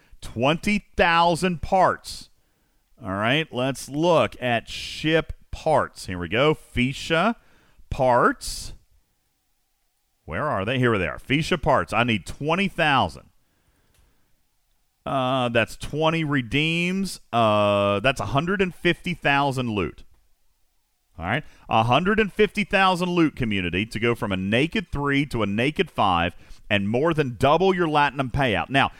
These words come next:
if you're at a three right now, you're getting thirty-three hundred a day. Let's do the math on that times thirty days. You're already at a hundred thousand Latinum a month.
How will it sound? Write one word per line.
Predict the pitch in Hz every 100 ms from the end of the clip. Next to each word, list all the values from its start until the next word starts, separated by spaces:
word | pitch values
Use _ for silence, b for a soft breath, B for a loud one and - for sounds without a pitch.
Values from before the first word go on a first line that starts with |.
| B
if | 120 98
you're | 135 175
at | 202
a |
three | - 262 277 147
right | 117 98
now, | 92 101
you're | 135 135
getting | 117 117 101
thirty-three | - 123 156 196 156 175
hundred | 147 139 147 147
a |
day. | 120 110 80
Let's | 73 92
do | - 113
the |
math | 113 120 117
on | 120
that | 123 123
times | 120 107
thirty | - 127 113
days. | 117 127 127 B B B
You're | 131 165
already | 165 190 233 220 208 156 135
at | 131
a | 110
hundred | 110 160 175 202 -
thousand | 151 151 147 147
Latinum | 120 117 110 110
a | 107
month. | 101 73